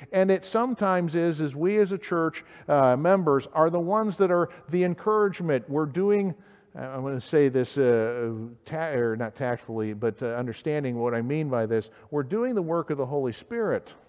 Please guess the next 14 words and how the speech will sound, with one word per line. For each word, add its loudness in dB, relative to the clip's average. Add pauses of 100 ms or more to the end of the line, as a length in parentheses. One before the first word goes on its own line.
(1600)
We're 4
encouraging 0
them 0
along. -2
Just -2
as -4
the 0
Holy 0
Spirit's -4
doing 0
that, 0 (200)
He's 0
using -2 (220)
us 0